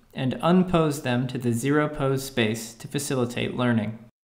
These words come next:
This video clip shows how the captured clothing deforms in the zero pose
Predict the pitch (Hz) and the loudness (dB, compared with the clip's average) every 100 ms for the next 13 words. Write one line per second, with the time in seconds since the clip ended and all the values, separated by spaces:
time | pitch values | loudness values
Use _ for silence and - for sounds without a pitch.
0 | - 135 170 170 127 120 110 110 127 135 | -8 2 2 2 0 2 2 0 -2 -4
1 | - - 135 135 135 131 135 - 190 190 | -4 0 0 0 0 -2 -2 0 0 2
2 | 185 - 156 147 151 139 - 147 120 113 | -4 -2 -2 0 0 -2 -2 0 2 0
3 | 120 117 156 147 139 151 160 147 - 110 | -2 -2 0 0 2 2 2 0 -2 -4
4 | - - | -4 -10